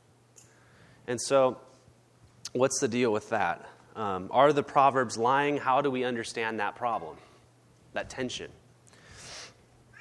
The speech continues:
This story, this proverb, it will always come true. Um, that's the thing about the Proverbs, is that, um, they, they speak of general principles that are, that are generally true now,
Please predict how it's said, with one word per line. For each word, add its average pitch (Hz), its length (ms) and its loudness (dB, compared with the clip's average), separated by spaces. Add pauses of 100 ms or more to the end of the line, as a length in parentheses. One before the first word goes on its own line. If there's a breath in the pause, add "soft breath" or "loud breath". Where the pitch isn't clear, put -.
(560 loud breath)
This 139 240 2
story, 180 380 8
this 127 160 2
proverb, 147 680 8 (800 loud breath)
it 147 80 4
will 139 160 6
always 131 380 4
come 113 220 -2
true. 95 320 -4 (420 loud breath)
Um, 107 200 -8
that's 175 180 4
the 180 80 0
thing 175 160 2
about 147 140 6
the - 60 -4
Proverbs, 98 480 2
is 107 120 -8
that, 113 240 0 (240 loud breath)
um, 117 320 2 (260 loud breath)
they, 143 240 6
they 139 160 4
speak 190 460 0
of 131 180 2
general 170 480 6
principles 139 720 2
that 120 100 4
are, 120 380 2
that 123 80 0
are 127 100 2
generally 160 540 2
true 139 260 0
now, 104 480 2